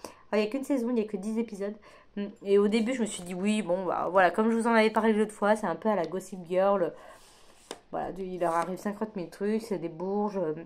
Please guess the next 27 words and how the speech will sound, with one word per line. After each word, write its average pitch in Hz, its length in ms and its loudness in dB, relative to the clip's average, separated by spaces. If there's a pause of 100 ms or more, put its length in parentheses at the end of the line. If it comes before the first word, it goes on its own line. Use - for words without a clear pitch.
(140)
ils 214 200 0
ont 202 120 0
tout, 208 420 -4
euh, 156 340 0
à 196 80 0
portée 202 380 -6
de 170 80 -8
main. 170 380 -8
Et 165 100 -6
en 156 140 -10
fait, 226 280 -4 (720)
c'était 190 320 -6
une 180 120 -4
série 185 260 -4
beaucoup 220 480 -4
plus 208 400 -8 (2750)
dense, 220 540 2
beaucoup 208 220 -8
plus 202 760 -2
grave 208 420 0
en 180 60 -6
fait. 180 280 -6
C'était, 175 440 -10
c'était - 300 -10
du 170 180 -14
drama, 240 640 -4
mais 185 160 -4